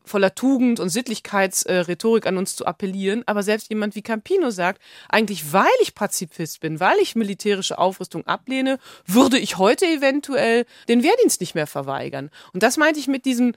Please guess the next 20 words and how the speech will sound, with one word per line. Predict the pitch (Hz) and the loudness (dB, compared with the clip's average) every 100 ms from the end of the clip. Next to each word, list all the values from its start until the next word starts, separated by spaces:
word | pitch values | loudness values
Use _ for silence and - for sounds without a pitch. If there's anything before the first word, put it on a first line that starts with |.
| _ - | _ -2
unterschiedlichen | 294 359 302 262 254 233 240 | 0 2 0 -4 -6 -6 -8
politischen | 240 208 - 202 | -6 -6 -6 -6
Konsequenzen, | 208 196 196 220 254 269 233 | -4 -2 -2 0 0 0 -4
die | 214 | -4
sich | 202 190 - | -6 -6 0
aus | 220 269 | 0 0
moralischen | 226 196 190 175 - 170 | -4 0 2 2 -2 -4
Haltungen | 240 339 208 | -4 -4 -6
ergeben | 151 147 147 151 | -6 -8 -10 -10
können | - 156 196 240 - - | -8 -6 -6 -8 -12 -8
und | 190 185 | -6 -2
die | 233 | 0
eigentlich | 202 311 302 | 2 0 -2
das | - 233 | -2 0
Ganze | 220 269 262 | 2 0 0
so | 226 214 | -4 -4
konfliktreich | 208 202 214 - - 220 202 | -4 -4 -8 -8 -4 -4 -2
und | 196 | -6
interessant | - - - 226 220 - | -6 -8 -6 -4 -4 -6
machen. | 131 - 135 | -18 -18 -20